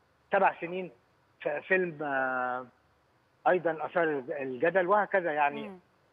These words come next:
Speaker 1: آه، هو مخرج دايمًا عنده وجهة نظر بأفلامه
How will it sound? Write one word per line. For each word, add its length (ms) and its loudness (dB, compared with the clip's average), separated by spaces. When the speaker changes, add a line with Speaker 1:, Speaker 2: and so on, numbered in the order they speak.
Speaker 1:
آه، 220 -4
هو 240 4
مخرج 400 2
دايمًا 380 0
عنده 240 -2
وجهة 260 -8
نظر 280 2
بأفلامه 720 0